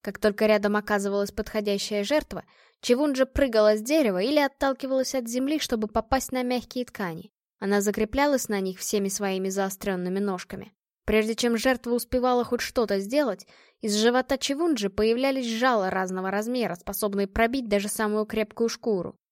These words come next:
С их помощью Чивунджи впрыскивала яд, оставляющий жертву парализованной до самой смерти. А смерть эта была страшной, потому что жертва оставалась в сознании. Она, не способная пошевелиться, была вынуждена наблюдать, как гигантские насекомые неторопливо пожирают её заживо.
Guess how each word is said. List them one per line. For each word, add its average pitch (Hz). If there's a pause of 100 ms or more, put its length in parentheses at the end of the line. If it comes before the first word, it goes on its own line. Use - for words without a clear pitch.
(200)
С -
их 240
помощью 294
Чивунджи 254
впрыскивала 247
яд, 247
оставляющий 202
жертву 208
парализованной 214 (160)
до 196
самой 185
смерти. - (320)
А -
смерть 285
эта 277
была 277
страшной, 226 (380)
потому 208
что 214
жертва 214
оставалась 214
в -
сознании. 196 (280)
Она, 277
не 226
способная 190
пошевелиться, 196
была 220
вынуждена 247
наблюдать, 247
как 220
гигантские 233
насекомые 240
неторопливо 233
пожирают 240
её 240
заживо. 170